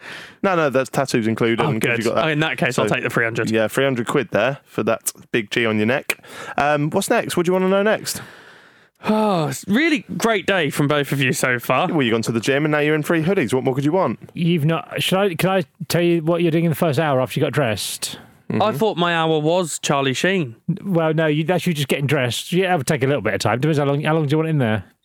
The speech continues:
Speaker 2: Fifteen minutes.
Speaker 3: Okay. Do we tell you in forty-five minutes?
Speaker 2: Yes, please.
Speaker 3: You said on your dream holiday that one of your dream things was to go to Wetherspoons in Norwich.
Speaker 2: That was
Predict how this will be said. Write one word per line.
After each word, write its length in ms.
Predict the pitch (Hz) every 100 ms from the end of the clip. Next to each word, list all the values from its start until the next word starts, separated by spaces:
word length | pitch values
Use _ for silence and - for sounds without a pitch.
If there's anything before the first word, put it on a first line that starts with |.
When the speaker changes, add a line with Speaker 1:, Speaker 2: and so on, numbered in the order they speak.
| - -
Speaker 2:
Fifteen 460 | - 165 165 135
minutes. 480 | 120 120 - - - - _ 127
Speaker 3:
Okay. 340 | - 101 85 -
Do 80 |
we 60 | 127
tell 100 | 135
you 280 | 135 127 127
in 120 | 139
forty-five 380 | 120 147 139 147
minutes? 160 | 120 127
Speaker 2:
Yes, 180 | 123
please. 500 | - 131 120 120 - - - _ _ _ _ _ _ -
Speaker 3:
You 400 | 185 160 170 190
said 260 | - 151 143
on 60 |
your 100 | 139
dream 180 | 143 131
holiday 340 | 135 123 113
that 120 | - 160
one 140 | 131
of 60 | 131
your 100 | 110
dream 220 | 123 110
things 180 | 113 107
was 120 | 107
to 120 | -
go 180 | 120 117
to 40 | 110
Wetherspoons 800 | 117 101 - 98 95 117 123 113
in 80 |
Norwich. 640 | 101 95 120 - - - - - _ _ _ _ _ -
Speaker 2:
That 140 | 202 190
was 280 | 180 -